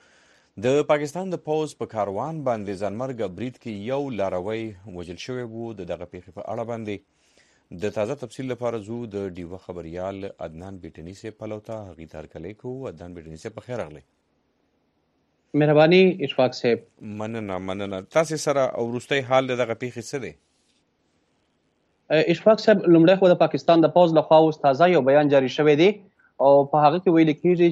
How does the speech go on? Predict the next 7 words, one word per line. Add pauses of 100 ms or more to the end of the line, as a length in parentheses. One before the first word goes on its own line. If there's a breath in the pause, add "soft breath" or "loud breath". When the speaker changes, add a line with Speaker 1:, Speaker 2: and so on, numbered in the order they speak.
Speaker 2:
چې
ورسره
په
څیر
ما-، (200)
قبایلي
ضلع